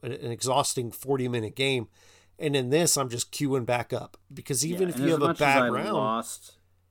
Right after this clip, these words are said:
Speaker 2: it was, you know, one more game 'cause th-, that
Speaker 1: Yeah.
Speaker 2: pissed me off. I gotta redeem myself, but,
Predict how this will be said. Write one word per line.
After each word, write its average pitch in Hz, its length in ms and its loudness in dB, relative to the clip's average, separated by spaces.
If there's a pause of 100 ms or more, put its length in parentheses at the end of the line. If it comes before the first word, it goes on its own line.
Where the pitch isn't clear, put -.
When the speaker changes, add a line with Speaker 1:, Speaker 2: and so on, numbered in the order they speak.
(560)
Speaker 2:
it 127 100 -4
was, 110 540 -8 (100)
you 117 140 -8
know, 98 400 -10 (540)
one 117 220 -4
more 107 200 -6
game 98 440 -10
'cause 92 220 -16
th-, 101 180 -14
that 113 140 -8
Speaker 1:
Yeah. 120 60 -12
Speaker 2:
pissed - 220 -14
me 104 120 -10
off. 92 220 -14
I 104 100 -10
gotta 101 200 -10
redeem 104 360 -8
myself, 95 500 -12
but, 92 320 -10